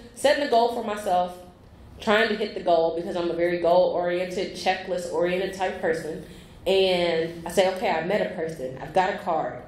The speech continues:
Great. Okay, I've met another person. I've got another card. Great." One thing that I found that I didn't do sometimes was I didn't always follow up in time. You can, if you fail to follow up in time,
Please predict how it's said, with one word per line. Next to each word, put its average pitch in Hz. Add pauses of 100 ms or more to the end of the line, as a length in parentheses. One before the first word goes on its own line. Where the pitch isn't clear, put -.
Great. 160 (1300)
Okay, 180
I've 165
met 196
another 233
person. 131
I've -
got 190
another 202
card. - (220)
Great." 190 (1160)
One 202
thing 220
that -
I -
found 202
that 165
I 147
didn't 240
do 277
sometimes 254
was 190
I 170
didn't 233
always 208
follow 196
up 185
in 156
time. -
You -
can, 160
if 175
you 190
fail 269
to 302
follow 202
up 202
in 202
time, 151